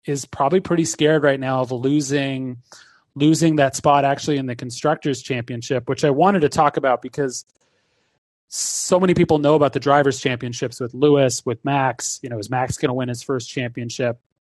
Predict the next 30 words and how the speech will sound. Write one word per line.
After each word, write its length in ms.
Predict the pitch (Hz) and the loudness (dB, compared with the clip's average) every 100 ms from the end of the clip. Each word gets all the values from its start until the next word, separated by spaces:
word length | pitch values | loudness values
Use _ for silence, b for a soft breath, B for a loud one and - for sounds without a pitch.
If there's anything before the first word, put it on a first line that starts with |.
| _ _ _ _ _ - - | _ _ _ _ _ -16 -6
But 160 | 156 | -2
something 340 | - 185 214 180 | 0 2 4 2
that 140 | 139 | 2
could 200 | - 165 | 0 0
come 180 | 175 151 | 0 0
into 120 | 135 | -2
play 240 | - 143 139 | -2 0 0
this 180 | 127 | -4
weekend, 280 | 135 123 123 | -6 -4 -2
Chase, 380 | 117 131 127 - B B B B B B - | 6 8 8 4 B B B B B B 6
is 420 | 143 135 123 - _ - | 8 8 6 0 _ -14
will 280 | 127 147 170 | 4 8 8
Red 240 | 151 151 | 8 6
Bull 180 | 160 151 | 8 6
or 40 | 139 | 6
Mercedes 540 | 131 - 139 135 117 | 4 4 4 4 0
sacrifice 1000 | - 143 139 151 - 135 127 120 - - _ _ _ - | 4 4 4 2 4 4 4 2 -2 -8 _ _ _ 2
basically 420 | 143 143 147 143 | 4 4 4 6
the 120 | 131 | 6
Drivers' 420 | 123 131 139 135 | 6 6 8 6
Championship 500 | - 139 131 120 131 | 4 0 0 0 -2
for 240 | 123 147 135 | 0 2 2
the 100 | 123 | 2
Constructors' 600 | 127 120 160 165 135 117 | -4 2 4 4 4 2
title? 440 | - 110 104 - - B B B | 0 0 -2 -6 -16 B B B
Um, 460 | 131 123 120 123 160 | 4 6 4 0 0
and 180 | 143 | 2
the 60 | 139 | 2
Constructors' 720 | 139 143 - 180 - 170 156 | 0 -2 4 4 6 4 4
title 580 | 156 135 135 127 127 | 4 6 8 8 6